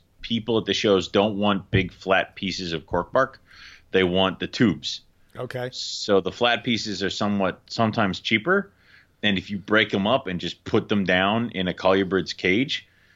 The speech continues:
Speaker 1: they will dig out underneath it. And
Speaker 2: Oh, no
Speaker 1: then,
Speaker 2: kidding.
Speaker 1: yeah, like, my blue beauties hide under these big pieces of flat cork bark. They have hide boxes in there with, like, moss and a bunch of other stuff. M-, most of the time, they, they're, they're never in there.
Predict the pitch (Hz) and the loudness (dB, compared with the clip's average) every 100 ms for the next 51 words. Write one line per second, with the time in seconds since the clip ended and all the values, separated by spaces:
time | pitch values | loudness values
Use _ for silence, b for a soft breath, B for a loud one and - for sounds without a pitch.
0 | b 87 101 110 123 120 90 113 101 104 | b -2 2 2 2 0 0 0 2 2
1 | 104 101 - 92 85 82 90 - - _ | 2 2 -2 -6 -6 -6 -6 -8 -10 _
2 | _ _ 92 90 - 90 175 170 104 - | _ _ -2 0 2 2 2 0 -4 -16
3 | - - 113 - 98 98 107 110 107 104 | -20 -2 0 2 0 2 2 2 2 0
4 | 104 98 - 104 107 104 98 95 90 87 | 0 -2 0 2 2 0 -2 -2 -4 -8
5 | - 101 95 107 92 92 87 - 95 90 | -6 -6 -4 -4 -4 -4 -6 0 0 0
6 | - 98 - 76 - - B B B 135 | -2 -6 -4 -6 -8 -18 B B B 2
7 | 175 165 143 190 143 101 - 95 123 113 | 2 2 2 0 2 0 -2 -4 -4 -2
8 | 82 80 92 92 98 87 92 92 90 101 | -4 -4 -4 0 0 -2 -2 0 0 0
9 | 113 87 92 95 101 139 139 - B B | -2 -2 0 0 0 2 0 -2 B B
10 | B B B _ 107 113 123 - 113 123 | B B B _ 0 0 0 -4 2 2
11 | 120 110 117 113 104 104 - 101 82 - | 2 -2 0 2 4 2 2 0 0 2
12 | 101 98 92 90 87 82 78 | 2 4 2 2 0 -2 -4